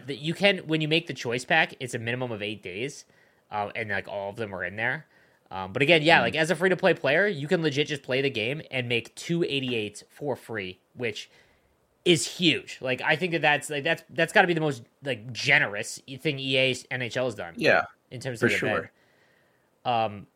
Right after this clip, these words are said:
Speaker 1: now, the next one is the big one. Let's talk about, uh, we'll talk about the market in a little bit, but, like, the, the big one is,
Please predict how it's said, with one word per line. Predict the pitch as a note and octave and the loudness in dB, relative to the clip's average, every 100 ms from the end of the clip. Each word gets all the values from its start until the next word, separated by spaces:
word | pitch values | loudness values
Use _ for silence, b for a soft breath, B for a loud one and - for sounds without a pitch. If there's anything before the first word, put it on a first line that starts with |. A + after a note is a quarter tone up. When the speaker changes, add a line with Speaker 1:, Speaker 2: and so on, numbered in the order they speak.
| _ _ | _ _
Speaker 1:
now, | D3 C#3+ C#3 C#3 | 0 6 6 6
the | C3 | 2
next | C3 F#3+ - - | 2 2 2 2
one | G#3 F3 | 2 2
is | |
the | D3+ | -2
big | C3 C3 A2 | 0 -2 0
one. | E2+ C#2 | -8 -2
Let's | D3 - | -2 0
talk | A#3 G#3+ G3 G3 | 4 4 2 -2
about, | E3 D#3+ D3 - | 2 2 2 0
uh, | D3+ - D3 | 0 0 -4
we'll | E3 | -2
talk | G3+ | -2
about | G3+ | -2
the | C3+ | -2
market | A#2 G#2+ G2+ | -6 -6 -8
in | |
a | G2+ | -8
little | F#2 F2+ | -10 -8
bit, | F#2 | -8
but, | G2+ G2+ | -8 -6
like, | A2 | -4
the, | C3+ A#2 G2 | -2 -2 -2
the | A#2+ | -6
big | A2 D3+ D#3 | -2 -2 0
one | C#3+ | -2
is, | A#2+ - | -2 -8